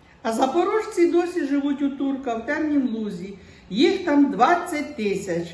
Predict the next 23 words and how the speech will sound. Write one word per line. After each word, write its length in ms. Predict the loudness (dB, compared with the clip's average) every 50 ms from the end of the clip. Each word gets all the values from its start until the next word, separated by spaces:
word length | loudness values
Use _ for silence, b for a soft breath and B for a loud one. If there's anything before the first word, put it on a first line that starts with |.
| -10 -8
і 100 | -8 -6
ця 280 | -4 0 0 0 0 0
земля 400 | 0 0 0 0 2 2 2 2
їхня, 540 | 2 2 0 -2 -4 -6 -6 -8 -8 -8 -8 -12 -14
а 100 | -10 -8
не 120 | -2 0
наша. 560 | 0 0 0 -4 -6 -8 -10 -12 -12 -14 -14 -14 -16 -18 -20 b b b b b b b b b
А 120 | -6 -4 2
Катерина 560 | 2 4 4 4 4 2 2 2 2 2 2
й 100 | 2 4
закликала 600 | 2 2 2 2 0 0 0 0 2 2 4 4
її 140 | 4 2 0
знов 340 | 0 0 0 2 0 0
до 120 | 0 -2 -4
себе. 460 | -4 -4 0 0 0 0 0 -2 -4 -4
Так 180 | -6 -4 -4
бондар 440 | -2 0 2 2 4 4 2 2 2
же, 140 | 0 -2 0
як 220 | 0 -2 -2 -2
вони 400 | -2 2 4 4 4 2 0 B B B B B B _
переправлялись, 920 | -2 0 0 0 0 -2 -2 -2 2 2 4 4 4 2 2 0 0 -2
заспівав 720 | -4 -6 -6 -6 -8 -10 -8 -4 0 2 2 2 0 -2 -4
їй 120 | -4 -6